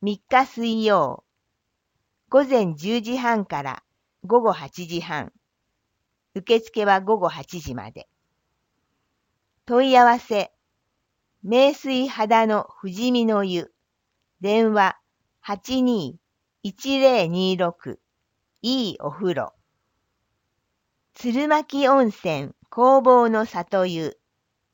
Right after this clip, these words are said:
露天と内湯で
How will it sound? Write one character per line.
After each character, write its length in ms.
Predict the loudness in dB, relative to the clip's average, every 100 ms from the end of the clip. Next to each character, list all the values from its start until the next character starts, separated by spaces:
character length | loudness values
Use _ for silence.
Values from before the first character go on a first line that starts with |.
| _ _ _ _ _ _ _ _ _ -6
露 160 | -4
天 320 | 2 2 2
と 200 | 0 0 0
内 380 | -4 -8 -4 0
湯 140 | 0
で 300 | 0 0 -2